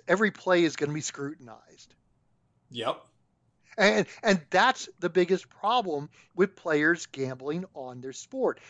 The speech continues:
Speaker 1: It's not that they're trying to win or lose a game. It's that every play is scrutinized because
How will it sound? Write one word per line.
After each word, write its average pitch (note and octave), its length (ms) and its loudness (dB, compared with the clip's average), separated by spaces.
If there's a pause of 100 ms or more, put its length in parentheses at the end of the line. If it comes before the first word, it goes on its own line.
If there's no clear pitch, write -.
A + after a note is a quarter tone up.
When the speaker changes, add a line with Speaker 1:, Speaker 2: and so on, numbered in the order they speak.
(120)
Speaker 1:
It's - 300 0
not F#3 380 -2
that G3+ 160 0
they're D#3+ 140 4
trying A3 840 -2
to F#3+ 140 -10
win D#3+ 320 -6
or E3 260 -6
lose D#3+ 300 -12
a D#3+ 40 -6
game. D#3+ 300 -6
It's D#3 160 -14
that D#3 160 -6 (260)
every F#3+ 460 2
play D3 400 -4
is D#3 240 -8
scrutinized D3+ 880 -6 (240)
because D3 580 -2